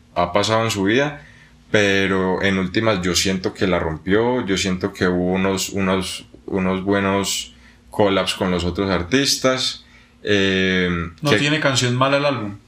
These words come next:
Speaker 1: No. ¿Qué canción tiene usted pegada?
Speaker 2: Em, me gustó mucho Pero Tú.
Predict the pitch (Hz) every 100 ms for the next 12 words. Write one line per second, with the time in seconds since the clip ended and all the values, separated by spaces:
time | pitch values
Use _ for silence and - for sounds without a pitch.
0 | - - - - 92 87 82 - - -
1 | 113 98 113 107 107 113 104 104 - 98
2 | 107 98 98 85 80 - - - - -
3 | - - - - - _ _ - 139 131
4 | 123 123 120 120 117 117 117 113 - -
5 | _ 226 135 135 123 123 - 135 139 139
6 | 160 156 127 117 147 220